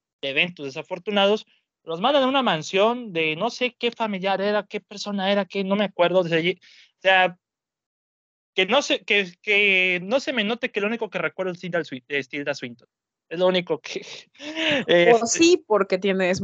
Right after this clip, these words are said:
Speaker 2: súper válido precisamente porque solo vamos a hablar de ella. Entonces, no, no pasa nada si no te acuerdas de los niños Pevensey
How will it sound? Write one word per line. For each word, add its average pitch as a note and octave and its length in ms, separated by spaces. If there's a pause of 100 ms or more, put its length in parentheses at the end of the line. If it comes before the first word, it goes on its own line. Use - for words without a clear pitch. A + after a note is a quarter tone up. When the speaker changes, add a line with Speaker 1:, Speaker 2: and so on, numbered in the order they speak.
Speaker 2:
súper G#3+ 300
válido G#3 460
precisamente F#3 640
porque F3+ 300
solo F#3 180
vamos F#3+ 240
a F3 40
hablar F3 220
de G#3 80
ella. A3+ 300
Entonces, G3 260
no, A#3 120
no C4 200
pasa E4 280
nada A#3 240
si F#3+ 80
no F#3 80
te G3 80
acuerdas F#3+ 180
de F3 60
los E3 120
niños F3 200
Pevensey F3+ 420